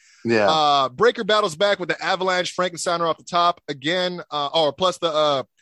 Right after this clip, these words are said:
Speaker 2: the overhead belly to belly before falling victim to the double R spine buster, another move I ain't seen in a minute, right?
Speaker 1: Ooh.
Speaker 2: Uh, so when he hit it, I'm like, "Oh, okay."
Speaker 1: And he does it, he, he, he really does it really well.
Speaker 2: Yeah.
Speaker 1: Like,
Speaker 2: He, I
Speaker 1: he's
Speaker 2: mean,
Speaker 1: got
Speaker 2: this
Speaker 1: very good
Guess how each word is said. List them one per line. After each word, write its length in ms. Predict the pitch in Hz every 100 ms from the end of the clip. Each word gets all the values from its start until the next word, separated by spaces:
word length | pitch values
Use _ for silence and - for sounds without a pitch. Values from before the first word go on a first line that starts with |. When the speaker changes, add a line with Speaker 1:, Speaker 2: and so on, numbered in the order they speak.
| _ _ _
Speaker 2:
the 60 | 160
overhead 400 | 175 175 175 151
belly 220 | 175 165
to 80 | 127
belly 280 | 170 196
before 280 | 180 151 175
falling 320 | 165 214 208 156
victim 260 | 202 208
to 100 | 190
the 80 | 165
double 420 | 135 160 240 269
R 180 | 269 269
spine 420 | 226 - 214 247 202
buster, 400 | 175 151 151 156 170
another 420 | 185 220 262 262
move 200 | 220 175
I 120 | 160
ain't 140 | 156
seen 160 | - 143
in 80 | 127
a 40 |
minute, 200 | 123 - -
right? 260 | 123 151 - _ _ -
Speaker 1:
Ooh. 340 | 127 135 104 156
Speaker 2:
Uh, 280 | 143 143 143
so 120 | 208
when 120 | 220
he 100 | 202
hit 100 | 262
it, 60 | 226
I'm 120 | 190
like, 140 | 175 214
"Oh, 420 | 302 294 180 - _ _ _
okay." 320 | 254 262 269
Speaker 1:
And 100 | 170 208
he 80 |
does 280 | 220 247 226
it, 80 | 214
he, 200 | 202 233
he, 320 | 170 220 254 208 160
he 140 | 220
really 300 | 269 277 202
does 280 | 175 190 196
it 80 | 147
really 240 | 143 147
well. 380 | 123 147 104 - _ _ 165
Speaker 2:
Yeah. 260 | 208 147 - -
Speaker 1:
Like, 140 | 202
Speaker 2:
He, 200 | 185 220 -
I 60 |
Speaker 1:
he's 80 | 185
Speaker 2:
mean, 120 | 185
Speaker 1:
got 140 | 170 165
Speaker 2:
this 80 | 147
Speaker 1:
very 280 | 147 165
good 360 | 151 156 156 131